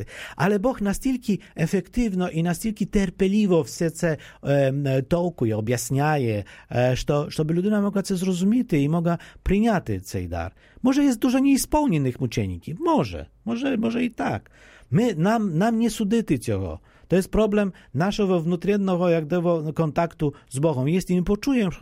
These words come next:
że to Bóg nas akurat klicze, że my w taki, a nie inny sposób zaświadczyli o swojej wierze, będziemy świadczyć. I będziemy dostатeczno wszelkich możliwości, żeby to świadczenie było. I dla, dla mnie muczenicą to jest na przykład ż-, macier, kotra,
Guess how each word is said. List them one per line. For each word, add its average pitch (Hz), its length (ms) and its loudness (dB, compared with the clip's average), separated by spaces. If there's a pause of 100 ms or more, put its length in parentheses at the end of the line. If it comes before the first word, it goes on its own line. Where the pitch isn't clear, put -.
(120)
że 120 100 -4
to 156 100 -2
Bóg 170 220 -2
nas 143 200 -2 (280)
akurat 151 320 -2
klicze, 175 340 -2
że 151 220 2
my 151 220 0 (240)
w - 40 -20
taki, 175 260 2
a 151 100 2
nie 156 200 0
inny 160 240 2
sposób 160 500 -4 (140)
zaświadczyli 139 880 -2
o 123 120 -2
swojej 127 400 0
wierze, 254 220 -2
będziemy 320 340 0
świadczyć. - 460 -8 (400)
I 190 40 -4
będziemy 262 360 4
dostатeczno 226 840 0
wszelkich 202 420 -4 (240)
możliwości, 175 600 0
żeby 139 240 0
to 135 120 -6
świadczenie 143 520 -4
było. 117 240 2 (480)
I - 120 -4
dla, 214 200 2
dla 180 260 0
mnie 254 280 2
muczenicą 233 580 0
to 196 60 0
jest 185 120 -2
na 180 80 0
przykład 170 320 -2
ż-, 170 120 -6
macier, 196 540 0
kotra, 175 440 0